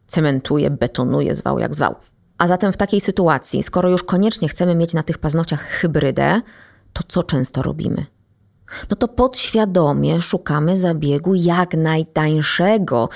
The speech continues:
żeby zmniejszyć w sobie to straszliwe i okrutne poczucie winy. I to jest paskudna obserwacja, słuchajcie, m-, moim zdaniem. No wiecie, że ja jestem lekko feminizująca,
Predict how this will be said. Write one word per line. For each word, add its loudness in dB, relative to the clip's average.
żeby 2
zmniejszyć 2
w -12
sobie 0
to 2
straszliwe 2
i -4
okrutne 2
poczucie 2
winy. 0
I -2
to 2
jest 0
paskudna 2
obserwacja, -2
słuchajcie, -4
m-, 0
moim 4
zdaniem. -2
No 0
wiecie, 2
że 0
ja 2
jestem 0
lekko -2
feminizująca, 2